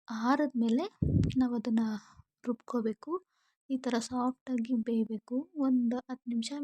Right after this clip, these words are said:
ಬೇಯಿಸ್ಕೊಂಡ್ರೆ ಸಾಫ್ಟ್ ಆಗುತ್ತೆ. ಅದು ರುಬ್ಕೊಂಡು ನಾವು ಅದಕ್ಕೆ ಒಗ್ಗರಣೆ ಕೊಡೋಣ. ಒಗ್ಗರಣೆಗೆ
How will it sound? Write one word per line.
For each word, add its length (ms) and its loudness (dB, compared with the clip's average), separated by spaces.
ಬೇಯಿಸ್ಕೊಂಡ್ರೆ 760 -2
ಸಾಫ್ಟ್ 380 -2
ಆಗುತ್ತೆ. 560 -10
ಅದು 200 4
ರುಬ್ಕೊಂಡು 720 0
ನಾವು 180 4
ಅದಕ್ಕೆ 300 0
ಒಗ್ಗರಣೆ 360 0
ಕೊಡೋಣ. 380 -6
ಒಗ್ಗರಣೆಗೆ 680 0